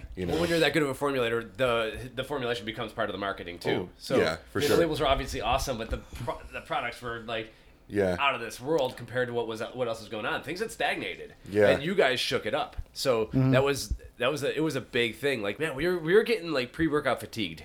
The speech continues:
Speaker 2: before Glaxon, to be honest.
Speaker 3: Yeah.
Speaker 2: And
Speaker 1: Mm.
Speaker 2: beta alanine, citrulline, we have the same phone call all the time. Like,
Speaker 1: Every
Speaker 2: yeah,
Speaker 1: single time.
Speaker 2: yeah,
Speaker 1: Tyler
Speaker 2: it's
Speaker 1: talking
Speaker 2: beta
Speaker 1: about
Speaker 2: alanine,
Speaker 1: beta alanine.
Speaker 2: citrulline, yeah, caffeine, and then,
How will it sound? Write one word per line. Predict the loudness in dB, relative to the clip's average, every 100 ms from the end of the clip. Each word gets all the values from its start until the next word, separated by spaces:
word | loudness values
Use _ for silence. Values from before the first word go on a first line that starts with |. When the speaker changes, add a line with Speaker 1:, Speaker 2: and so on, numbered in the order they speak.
| -4
Speaker 2:
before | -4 0 0
Glaxon, | 2 2 2 -6 -10
to | -8
be | -6
honest. | -2 -2 -4 -10 -14 -4
Speaker 3:
Yeah. | 0 2 2
Speaker 2:
And | 0
Speaker 1:
Mm. | -4 -6 -8 -4
Speaker 2:
beta | 0 2
alanine, | 4 2 0 -2
citrulline, | -4 -2 0 4
we | 6
have | 6
the | 2
same | -2 0
phone | -2 0
call | 2
all | 2 0
the | -2
time. | -2 -2 -2
Like, | -4 -4
Speaker 1:
Every | -4
Speaker 2:
yeah, | -2
Speaker 1:
single | -2
time. | 0 0 0 0
Speaker 2:
yeah, | 0 2
Speaker 1:
Tyler | 2 0
Speaker 2:
it's |
Speaker 1:
talking | 2 4
Speaker 2:
beta | 4
Speaker 1:
about | 4
Speaker 2:
alanine, | 2
Speaker 1:
beta | 0
alanine. | 0 -2 -4
Speaker 2:
citrulline, | -2
yeah, | -2 0
caffeine, | -2 -2 0 0
and | 0 0
then, | 0 0 -2